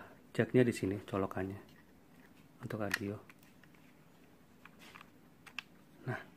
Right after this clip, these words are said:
ini dia, siap digunakan. Oke, sekarang kita coba, eh, seperti apa perbedaannya audionya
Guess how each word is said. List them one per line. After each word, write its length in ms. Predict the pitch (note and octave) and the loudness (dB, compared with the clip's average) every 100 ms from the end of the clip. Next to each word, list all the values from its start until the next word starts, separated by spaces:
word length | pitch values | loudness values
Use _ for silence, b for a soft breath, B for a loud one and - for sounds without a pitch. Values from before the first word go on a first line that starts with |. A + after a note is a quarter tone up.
| - - - - - - - - - - - - - - - - - | -20 -20 -20 -20 -20 -20 -20 -20 -20 -20 -20 -20 -20 -20 -20 -20 -14
ini 80 | |
dia, 240 | C3 - - B B B - - - - - - - - - - - - - - - - - - - - - | -8 -6 -6 B B B -18 -20 -20 -20 -20 -20 -18 -18 -20 -20 -20 -20 -20 -16 -14 -14 -20 -20 -20 -8 2
siap 320 | - C3+ - - B B B - - - | 4 4 -2 -6 B B B -18 -18 -2
digunakan. 640 | - G#2 G2 F#2 - - B B B B B - - - - B B B B B - | 2 4 2 0 -6 -12 B B B B B -14 -14 -14 -14 B B B B B 0
Oke, 160 | D3 | 2
sekarang 320 | - D3 C3+ C3 | 6 6 8 8
kita 160 | - | 6
coba, 320 | G2 F2 G#2 - - | 4 4 2 0 -6
eh, 240 | A2+ A2 | 0 2
seperti 400 | A2 - B2 A#2 | 0 0 0 4
apa 240 | A2 - B2+ | 4 6 4
perbedaannya 560 | B2 A2+ G#2 G#2 G#2+ | 6 4 4 4 4
audionya 800 | - G#2 G#2 A2 A2 G2 F#2+ A2 | 2 2 2 2 2 2 0 -4